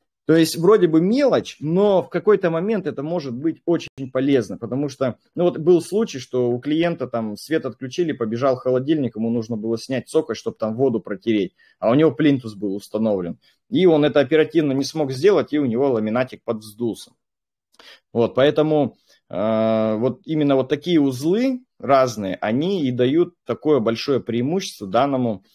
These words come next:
э, данному исполнению. Также можно из-, заранее, если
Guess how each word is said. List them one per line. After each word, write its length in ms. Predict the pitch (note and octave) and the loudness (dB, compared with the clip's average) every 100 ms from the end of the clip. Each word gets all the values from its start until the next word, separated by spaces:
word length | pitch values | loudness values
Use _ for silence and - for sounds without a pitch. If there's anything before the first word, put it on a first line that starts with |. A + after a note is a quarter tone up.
| _ _ | _ _
э, 60 | F#2+ | -4
данному 1300 | G2+ G2+ G2+ G2+ G2+ G2 F#2+ G2+ B2+ D3 C3 B2 A2+ | -2 0 0 0 -2 -4 -6 0 0 2 2 0 -2
исполнению. 800 | - B2+ - C3 C3 A2+ F#2 D#2+ - - - - | -6 -4 -2 0 2 2 -2 -6 -14 -20 -16 0
Также 280 | F3+ F3+ D#3+ | 2 2 2
можно 280 | F3 D3+ | 2 2
из-, 460 | D3 C3+ D3 C3+ C3 | -2 -4 -6 -8 -6
заранее, 540 | B2+ D3 E3 D#3 A#2+ | 0 2 2 2 0
если 480 | A#2+ B2+ B2 A#2+ A#2 | -2 -4 -4 -4 -4